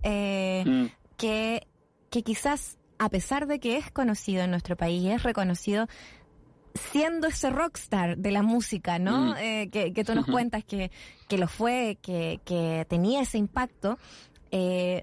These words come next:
Speaker 1: no es quizás uno de los primeros nombres que uno, eh, salta a la memoria cuando habla del patrimonio musical chileno.
Speaker 2: Em,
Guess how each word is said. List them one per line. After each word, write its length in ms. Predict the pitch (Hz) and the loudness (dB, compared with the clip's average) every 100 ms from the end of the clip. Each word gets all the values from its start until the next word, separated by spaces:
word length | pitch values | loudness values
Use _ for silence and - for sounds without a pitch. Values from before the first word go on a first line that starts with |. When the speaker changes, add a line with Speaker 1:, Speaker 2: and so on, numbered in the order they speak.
| - | 0
Speaker 1:
no 400 | 220 220 220 240 | 2 4 4 2
es 380 | 285 - - - | 0 -4 -10 -6
quizás 520 | 208 - 220 185 - - | -6 0 0 -2 -4 0
uno 200 | 214 202 | 2 2
de 80 | 202 | 2
los 120 | 180 | 0
primeros 440 | - 190 220 262 | 0 2 2 0
nombres 440 | 262 285 285 285 254 | 0 0 0 -2 -2
que 100 | 254 | 0
uno, 340 | 247 254 262 - - - - - | 2 2 -2 -6 -20 -20 -12 -4
eh, 200 | 196 - | -4 -2
salta 400 | - 240 247 262 | 0 0 0 0
a 20 | |
la 100 | 240 | 2
memoria 520 | 226 220 233 262 269 | 2 2 2 -2 -2
cuando 280 | 247 233 208 | 0 0 2
habla 440 | 208 214 226 220 | 0 0 -2 -2
del 280 | 196 196 202 | -2 -4 -4
patrimonio 480 | - 202 196 196 196 | -4 0 2 4 2
musical 400 | 190 - 180 175 | 2 0 -4 -4
chileno. 340 | - 160 160 - - - - - - - - - - - - - - - - - - | -4 -4 -4 -6 -14 -20 -20 -20 -20 -20 -20 -20 -16 -14 -12 -12 -10 -8 -8 -8 -2
Speaker 2:
Em, 880 | 127 131 131 127 127 123 123 120 | 2 2 4 2 2 2 2 2